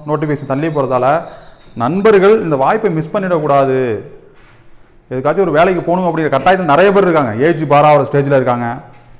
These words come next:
So, க-, மே-, வேலைக்கு போனா தான் மேரேஜ் பண்ணணும் அப்படிங்கிற கட்டாயத்துல நிறைய பேர் இருக்காங்க. So, உங்களுக்கெல்லாம் இது ஒரு ஆப்பர்ச்சுனிட்டி, ஆப்பர்ச்சுனிட்டியை பயன்படுத்திங்க. குரூப் டூ அப்ளை பண்ணுங்க, குரூப் டூ படிச்சுட்டே இருங்க, கூடவே எஸ் ஐக்கு நீங்க படிச்சுக்கலாம்,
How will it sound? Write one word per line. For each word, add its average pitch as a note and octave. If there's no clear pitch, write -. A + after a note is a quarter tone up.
So, C3+
க-, B2+
மே-, B2+
வேலைக்கு D#3
போனா D#3
தான் F3
மேரேஜ் D#3
பண்ணணும் D3+
அப்படிங்கிற C#3
கட்டாயத்துல C#3+
நிறைய B2+
பேர் B2
இருக்காங்க. A#2+
So, C#3
உங்களுக்கெல்லாம் E3+
இது D#3+
ஒரு B2
ஆப்பர்ச்சுனிட்டி, D3
ஆப்பர்ச்சுனிட்டியை C#3
பயன்படுத்திங்க. B2
குரூப் D3+
டூ D3
அப்ளை C#3+
பண்ணுங்க, B2+
குரூப் D3
டூ C#3+
படிச்சுட்டே C3
இருங்க, B2
கூடவே D#3
எஸ் B2
ஐக்கு C#3+
நீங்க B2+
படிச்சுக்கலாம், A#2+